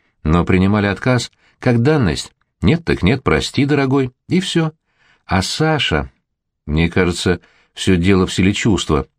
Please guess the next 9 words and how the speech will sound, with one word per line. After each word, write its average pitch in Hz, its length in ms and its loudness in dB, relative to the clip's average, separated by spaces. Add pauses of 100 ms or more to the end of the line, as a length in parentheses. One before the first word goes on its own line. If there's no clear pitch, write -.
(400)
У 85 100 0
него 107 460 2 (600)
было 107 240 2
слишком 120 420 0
мощное, 80 640 0 (240)
он 78 220 0
и 78 120 0
не 80 160 2
вынес. 101 480 0